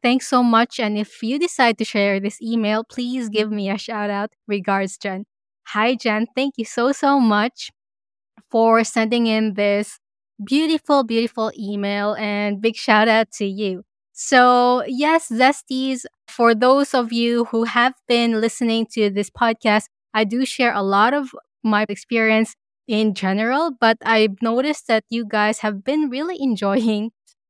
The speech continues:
the immigrant point of view. So I guess I will be sharing more of that pretty soon as well. Let me know if you would still want to hear those types of stories.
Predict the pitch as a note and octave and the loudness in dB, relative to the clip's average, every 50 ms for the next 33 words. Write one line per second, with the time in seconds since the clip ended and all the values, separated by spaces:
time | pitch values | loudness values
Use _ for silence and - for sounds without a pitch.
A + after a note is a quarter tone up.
0 | _ _ A#3+ A#3 A#3 A#3+ A#3+ B3 - - C#4 C#4 C#4+ D4 D4 B3 A3+ - A3+ G#3+ | _ _ 2 2 4 4 2 0 0 0 2 2 4 4 2 0 -2 -4 -2 0
1 | G#3+ G#3+ G3+ G#3 G3 - - - - B3+ A#3 A3+ A3 G#3+ G#3+ G3 F#3+ G3+ G3+ G3+ | 0 2 0 0 -4 -8 -14 -2 2 4 4 4 4 2 0 -2 -4 -4 -4 -2
2 | G3+ G3 G3 G3 - - - G#3 G3+ G3+ G3+ G3 - _ _ _ _ _ - G#3+ | 0 -2 -2 -4 -4 -2 2 2 4 4 2 0 -4 _ _ _ _ _ -2 -2
3 | A3 G3+ G3+ A#3+ A#3+ B3 - - - A3 A3 A3+ G#3+ B3 C4+ C#4 B3+ C4 C4+ B3+ | -2 0 2 4 4 4 4 2 0 0 0 0 0 0 0 0 0 -2 -2 -4
4 | - - - A#3+ A#3+ B3 B3+ B3+ B3 B3 B3 A#3 A3+ A3 A3+ A#3 A#3+ B3 A#3+ A#3 | -4 -2 0 0 2 2 0 0 0 2 2 2 4 4 4 4 6 6 6 4
5 | A3+ G#3 - A3+ A3 A3 A3 A3+ A3 - - - - - - B3 B3 A#3+ A#3 - | 2 0 -2 0 0 2 2 0 0 -4 -8 -16 -8 0 2 2 4 2 0 -2
6 | - - A#3+ A3+ B3 C4+ C#4 C#4+ C#4+ C4+ - C4 C#4+ D4 D#4+ E4+ F4 D4 G#3 A#3 | -2 0 2 4 4 4 4 4 4 2 0 0 2 2 4 6 4 4 4 4
7 | A#3 B3 C4 C4+ C4 B3 A#3+ A#3+ A#3+ B3 - A3 G#3+ G#3+ G#3+ A3+ - - - A3+ | 2 4 4 6 6 6 6 6 6 6 4 4 2 2 2 0 -2 -2 -2 0
8 | A3 A3+ A3+ A3 A3 G#3+ G#3+ G#3+ G3+ - G#3 A3 C#4 D4+ C4 A3 A3 - - - | 2 2 4 4 4 4 2 0 -2 -4 -6 -4 -2 -2 -2 -4 -6 -10 -6 -2
9 | A#3+ G#3+ G3 G3 F#3 F#3+ G3 G3 F#3+ F#3 - - F3+ F#3+ F#3+ - - - - G#3 | 0 0 0 0 0 -2 -2 -2 -2 -4 -4 -6 -8 -8 -8 -10 -14 -8 -6 -4
10 | G3 G3 G3 F#3+ G3 G3 - G3 G#3+ G#3 G#3+ G#3 - - - - A#3+ A#3 A3+ A#3 | -2 0 0 0 0 -2 -2 2 2 4 4 2 0 -6 -6 2 4 6 6 6
11 | A#3 A3+ - - - - G#3 G3+ G3+ G3 - - - - _ A3+ G#3+ G#3 G#3+ G#3+ | 2 0 -4 -10 -4 0 0 0 0 0 -4 -12 -18 -6 _ -2 0 0 0 -2
12 | G3+ G3 F#3+ F#3+ F#3+ F#3+ - - | -2 -4 -6 -6 -8 -10 -12 -16